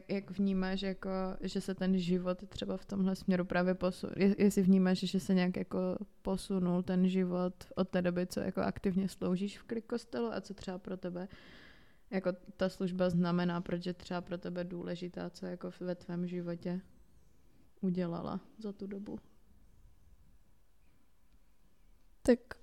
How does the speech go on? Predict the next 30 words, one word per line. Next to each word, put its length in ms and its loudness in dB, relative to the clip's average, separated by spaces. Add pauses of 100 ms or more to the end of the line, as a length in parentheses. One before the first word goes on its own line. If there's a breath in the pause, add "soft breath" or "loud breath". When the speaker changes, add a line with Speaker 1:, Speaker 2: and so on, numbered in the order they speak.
(120)
Speaker 2:
asi 420 8
jako, 580 10 (420)
nevím, 240 12
jestli 180 12
vyloženě 360 12
se 100 10
jako 140 10
stal 280 10
nějaký 280 12
jako 220 8
breakthrough, 800 10 (460 loud breath)
co 120 12
se 140 12
týče 280 10
mojí 240 12
jako 280 8
víry, 460 10
když 200 6
jsem 220 12
začala 280 6
jako 420 8 (140)
sloužit 400 8
v 60 -16 (160)
kostelu, 560 8 (100)
ale 200 12
rozhodně 320 10
se 100 4
jako 160 6
cítím, 440 8
že 280 8